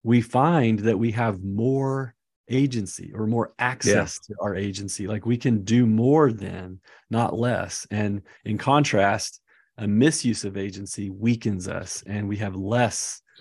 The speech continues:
Speaker 1: ability to act, uh, later. And so that's another profound point that I think is made in Matthew chapter four,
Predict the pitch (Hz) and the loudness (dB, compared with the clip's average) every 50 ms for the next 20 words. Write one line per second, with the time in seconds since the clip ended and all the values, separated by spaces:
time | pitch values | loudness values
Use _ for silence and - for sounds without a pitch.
0 | - _ _ _ _ _ - 104 98 90 101 110 113 110 113 104 101 101 101 - | -20 _ _ _ _ _ -8 -6 -4 2 4 6 6 6 6 4 2 -2 -6 -6
1 | - - 98 - 98 104 98 95 78 - _ - - - - _ _ _ 98 104 | -8 -10 -8 -8 -6 -6 -6 -6 -8 -10 _ -16 -16 -16 -16 _ _ _ -12 -10
2 | 101 92 95 98 92 87 _ _ _ _ - 104 107 107 104 98 98 98 92 - | -8 -8 -8 -10 -12 -14 _ _ _ _ -8 -4 -2 -2 -2 -2 -4 -6 -8 -10
3 | _ _ _ _ _ _ - 104 113 - - 117 110 104 92 - _ _ _ _ | _ _ _ _ _ _ -4 -2 -2 4 6 6 6 6 4 -2 _ _ _ _
4 | _ _ _ _ _ _ _ _ _ _ _ _ _ - 120 123 - 127 117 120 | _ _ _ _ _ _ _ _ _ _ _ _ _ 2 2 2 4 4 4 4
5 | 117 113 110 101 - 120 110 - - 120 117 120 113 113 107 - - - 120 113 | 6 4 2 2 0 -4 -4 -2 -2 -2 0 0 0 -2 -4 -4 -4 -2 -2 -2
6 | 101 101 107 104 101 - 110 110 98 110 101 104 117 120 117 113 107 104 104 101 | -2 -2 -4 -6 -6 -6 -6 -6 -6 -6 -4 -2 0 2 2 2 2 0 0 -2
7 | 104 - - 104 - - 104 104 - - 98 92 - - 104 101 98 98 98 98 | -4 -4 -8 -10 -6 -4 -6 -6 -4 -6 -8 -8 -6 -6 -4 -2 -2 -2 -4 -4